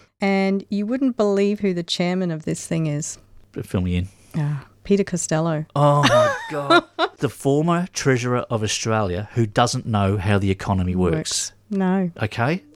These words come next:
Speaker 1: Well,
Speaker 2: It, it,
Speaker 1: maybe he
Speaker 2: like
Speaker 1: does because he's just given himself a really nice retirement there. <laughs>
Speaker 2: Okay, let's have a look at the Telstra thing. So the
Speaker 1: Yeah.
Speaker 2: Telstra thing, they sold off Telstra, which used to be called Telecom, which was a government-owned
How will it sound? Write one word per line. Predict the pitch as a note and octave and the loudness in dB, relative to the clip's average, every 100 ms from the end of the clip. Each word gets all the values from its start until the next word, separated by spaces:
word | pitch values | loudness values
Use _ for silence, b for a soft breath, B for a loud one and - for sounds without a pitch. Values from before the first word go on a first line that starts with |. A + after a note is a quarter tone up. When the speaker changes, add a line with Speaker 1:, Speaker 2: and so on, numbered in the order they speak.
| - | -2
Speaker 1:
Well, | |
Speaker 2:
It, | A#3+ | 0
it, | |
Speaker 1:
maybe | C4 F#4 | 2 0
he | |
Speaker 2:
like | G4+ F4+ | 2 0
Speaker 1:
does | - F#3+ C4+ C#4 | 2 0 0 -4
because | A#3 - C4 | -6 -2 -2
he's | C4 C4 | -2 0
just | E4+ - | -2 0
given | C#4+ C4 | -2 0
himself | A3 G#3+ F#3+ F3+ | 0 2 0 2
a | G3 | 0
really | G3+ A3 | -2 0
nice | F#3 F#3 - | 2 2 0
retirement | E3+ - E3+ F#3+ F3 - | -6 -2 0 0 -4 -4
there. | D#3+ A#3 | 0 0
<laughs> | C#5+ | 0
Speaker 2:
Okay, | - - A2 | -4 0 -2
let's | - D3 D#3 | 2 0 2
have | D#3 | 2
a | |
look | D3+ D3 | 2 0
at | |
the | B2+ | -4
Telstra | - G#2+ - G#2 | 0 0 0 -4
thing. | G2+ E2+ | -4 -6
So | E2+ G#2+ | -2 -2
the | A2 | 0
Speaker 1:
Yeah. | |
Speaker 2:
Telstra | - C#3+ D#3 C#3 | 2 2 2 -2
thing, | A2 E2+ E2+ - - - | -4 -6 -10 -16 -16 -6
they | G2 | -4
sold | - A#2+ B2+ | 0 0 2
off | A2+ | 0
Telstra, | - F2+ D#2+ - | 0 0 0 -4
which | G#2+ G2+ | -2 2
used | A2 | 2
to | - | 2
be | A#2+ | 0
called | - A2 | 0 0
Telecom, | G2+ F2+ - D#2 G#2 | 2 0 -2 -6 0
which | G2 G#2+ | 0 2
was | F#2 | 2
a | |
government-owned | E2 G2+ G#2+ B2 G#2+ G#2 F#2+ | 2 0 2 2 4 4 2